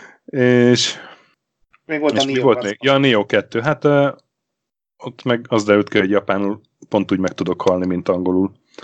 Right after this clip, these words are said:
Speaker 1: Tehát
Speaker 2: Nem, a multikulturális
Speaker 1: húsz
Speaker 2: vagy.
Speaker 1: húsz percet kaptam,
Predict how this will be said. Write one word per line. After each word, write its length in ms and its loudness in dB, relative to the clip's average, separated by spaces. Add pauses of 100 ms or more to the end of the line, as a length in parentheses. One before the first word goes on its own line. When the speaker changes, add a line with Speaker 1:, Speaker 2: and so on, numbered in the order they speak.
(880)
Speaker 1:
Tehát 240 -2 (1400)
Speaker 2:
Nem, 200 -4 (260)
a 80 -4
multikulturális 880 2
Speaker 1:
húsz 140 -20
Speaker 2:
vagy. 240 -6
Speaker 1:
húsz 240 4
percet 440 2
kaptam, 640 -4